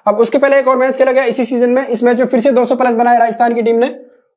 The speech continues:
तो यहां पर आप देख सकते हो तीन में से दो मैच में दो सौ प्लस बने हैं। अब ये मैच बहत्तर रन से राजस्थान की टीम ने जीता था, इस मैच में आप देखोगे तो आठ विकेट पेसर्स को मिले हैं और पांच विकेट स्पिनर्स को मिले हैं।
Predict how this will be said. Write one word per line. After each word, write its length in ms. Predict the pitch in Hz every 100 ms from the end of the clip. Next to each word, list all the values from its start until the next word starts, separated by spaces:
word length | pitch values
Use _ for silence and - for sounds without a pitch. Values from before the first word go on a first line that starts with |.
| -
तो 180 | 190 214
यहां 140 | 233
पर 100 | 247
आप 100 | 254
देख 140 | 233
सकते 200 | - 247
हो 60 | 277
तीन 280 | - 302 294
में 80 | 269
से 120 | 294
दो 200 | 202 247
मैच 180 | 247 262
में 100 | 226
दो 100 | 214
सौ 100 | 208
प्लस 200 | 190 151
बने 160 | 147
हैं। 240 | 127 113 _ _ _ -
अब 200 | 233 233
ये 340 | 277 240 208 277
मैच 300 | 294 285 - 165
बहत्तर 420 | 196 220 - 262
रन 140 | 247
से 160 | 240 247
राजस्थान 340 | 226 226 240
की 80 | 226
टीम 120 | 220
ने 80 | 226
जीता 200 | 208 214
था, 100 | 220
इस 120 | 208
मैच 180 | 214 208
में 80 | 214
आप 60 |
देखोगे 360 | 190 202 202 226
तो 460 | 226 - - - 220
आठ 280 | 208 226
विकेट 220 | 240 240 233
पेसर्स 260 | 220 233
को 80 | 240
मिले 160 | 233 247
हैं 60 |
और 380 | 233 220 226 233
पांच 480 | 226 226 214 226 240
विकेट 200 | 226 196
स्पिनर्स 280 | 196 190 170
को 100 | 170
मिले 140 | 147
हैं। 140 | 131